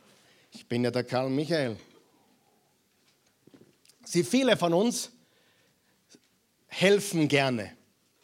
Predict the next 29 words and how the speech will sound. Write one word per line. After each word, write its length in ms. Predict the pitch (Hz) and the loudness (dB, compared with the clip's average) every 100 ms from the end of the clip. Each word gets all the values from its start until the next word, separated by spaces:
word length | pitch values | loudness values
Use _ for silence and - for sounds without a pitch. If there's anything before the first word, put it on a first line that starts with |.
| _ _ | _ _
aber 280 | 127 135 139 | -4 0 2
wir 120 | 156 | 2
tun 160 | 170 185 | 2 2
uns 220 | 160 - | 0 0
sehr 220 | 165 180 | 2 2
schwer, 480 | 180 156 156 160 165 | 2 2 4 2 0
um 100 | 143 | -2
Hilfe 340 | 117 156 127 | 0 0 -2
zu 140 | 123 120 | -4 -6
bitten. 400 | - 113 - 87 _ _ _ _ _ _ _ _ _ - - - - | -8 -10 -12 -20 _ _ _ _ _ _ _ _ _ -20 -20 -20 -8
Und 120 | 139 | 0
weißt 240 | 131 185 196 | 4 4 4
du 120 | 190 | 2
was? 180 | 196 185 | 4 2
Und 140 | 165 | 2
wenn 200 | 160 185 | 2 4
wir 300 | 165 175 165 - - _ _ _ | 4 4 2 -4 -20 _ _ _
ein 160 | 143 135 | -4 0
Problem 460 | 143 151 190 220 | 2 4 4 4
haben, 580 | 196 214 196 226 233 - | 4 4 2 -2 -4 -6
egal 380 | - 143 151 190 | -4 2 4 4
was 180 | 185 180 | 2 0
für 160 | - 170 | 0 2
eines 220 | 165 131 | 2 0
es 100 | 151 | 0
ist, 180 | 214 180 | 0 2
und 200 | 185 151 | 0 2
wir 120 | 170 | 2
haben 400 | 170 185 180 - | 2 0 -4 -8